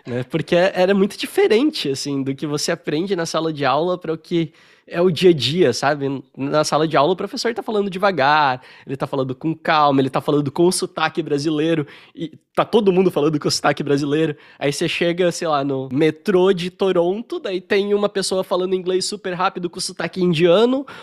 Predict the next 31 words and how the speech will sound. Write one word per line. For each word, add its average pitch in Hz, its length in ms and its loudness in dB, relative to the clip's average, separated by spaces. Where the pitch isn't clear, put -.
outra 190 240 0
pessoa 185 280 -2
com 175 120 -16
sotaque - 320 -4
chinês, 196 560 2
outra 202 200 -2
pessoa 185 380 -4
com - 80 -14
sotaque 185 380 -6
peruano, 185 760 4
e, 220 360 -8
e 220 40 2
é 208 300 -2
aquele 214 280 2
caos, 202 460 2
assim, 185 320 -2
que 196 100 -8
ninguém 175 220 0
entende 180 340 -4
nada. 160 220 0
Então, 147 320 -6
é, - 220 -8
acho 139 260 -2
que 151 240 -4
essa 151 320 0
foi 165 260 0
a... 160 80 0
a, 156 300 -2
a 147 40 -2
principal 170 680 0
diferença. 175 760 -2